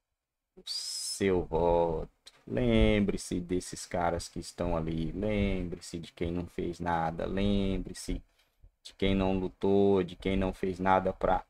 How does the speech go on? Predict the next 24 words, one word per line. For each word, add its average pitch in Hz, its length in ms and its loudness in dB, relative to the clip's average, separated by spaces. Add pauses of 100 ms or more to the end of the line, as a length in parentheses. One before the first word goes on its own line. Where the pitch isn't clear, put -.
ajudar 92 640 2
o 90 80 2
povo 90 340 -4
brasileiro. 87 1040 -2 (220)
Lembre-se 95 680 -2
dos 95 300 -2
vendidos. 92 1200 0 (680)
Lembre-se 113 640 4
até 113 380 4
de 110 120 -2
senador 107 1080 8
que - 140 -6
se 98 220 -4
dizia 95 720 0
de 87 140 -8
direita 90 920 0
lá 95 580 4
e 87 80 -2
de 92 100 -2
repente 92 680 -2
votou 98 1120 4
a 92 80 2
favor, 98 1040 2
né, 104 360 0